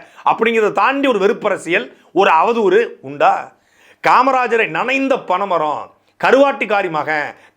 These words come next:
கட்டப்பீடி அப்படின்லாம் பேசியதை விட ஒரு வெறுப்பரசியல் உலகத்துல உண்டா?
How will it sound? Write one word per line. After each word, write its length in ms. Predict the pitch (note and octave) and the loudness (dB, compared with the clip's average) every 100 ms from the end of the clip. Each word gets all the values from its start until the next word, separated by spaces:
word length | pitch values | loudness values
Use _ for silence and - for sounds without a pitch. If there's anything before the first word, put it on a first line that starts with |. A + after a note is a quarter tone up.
| G#3 | -4
கட்டப்பீடி 880 | G3+ D#4 F#3+ F#3+ D#3 D#3+ B2 - _ - - | 0 -2 -2 -6 -6 -6 -8 -12 _ -8 2
அப்படின்லாம் 600 | D#3 E3 C4+ D4 D4+ - | 2 4 0 0 -2 0
பேசியதை 440 | G#3+ A#3 A#3 G3+ | 0 0 -2 -2
விட 320 | F#3 C#4 C4 | 0 0 0
ஒரு 160 | G3+ F#3+ | 0 0
வெறுப்பரசியல் 680 | E3 B3 G3+ A3 G3+ F#3+ D#3 | 2 0 0 -2 -2 -6 -2
உலகத்துல 360 | D#3 G3+ G3 | -2 -2 -2
உண்டா? 520 | F3+ D3 D3+ F#3 C#3+ | -4 -4 -4 -4 -4